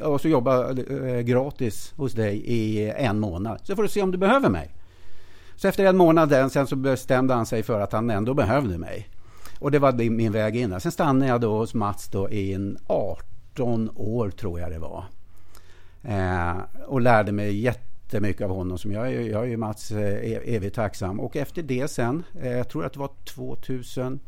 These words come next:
fyra var det, ja. Då ringde de från Carnegie och frågade om jag ville börja jobba där. Och jag tänkte, det var ju en av mina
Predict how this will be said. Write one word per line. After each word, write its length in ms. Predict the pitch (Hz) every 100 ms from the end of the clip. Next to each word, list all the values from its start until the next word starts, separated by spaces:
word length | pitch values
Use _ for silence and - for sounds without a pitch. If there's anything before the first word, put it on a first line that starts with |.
| - - - - - - - - -
fyra 800 | - - - 175 101 104 131 233 - -
var 180 | 131
det, 60 | 131
ja. 160 | 139 240 - - - -
Då 140 | 120
ringde 400 | 139 110 107 104
de 280 | 107 101 95
från 240 | 113 95
Carnegie 460 | 95 85 76 80 165 - - - - - - - - - - - - - -
och 380 | - - - 117
frågade 320 | 143 113 110
om 80 | 113
jag 80 | 101
ville 160 | 101
börja 180 | 95 95
jobba 220 | 98 95
där. 280 | 87 87 170 - - - - - - - - - -
Och 280 | 120 113 -
jag 420 | - 113 101 104 117
tänkte, 340 | - 117 92 104
det 120 | 101
var 120 | 104
ju 60 | 127
en 220 | 113 113
av 60 | 113
mina 380 | 107 101 98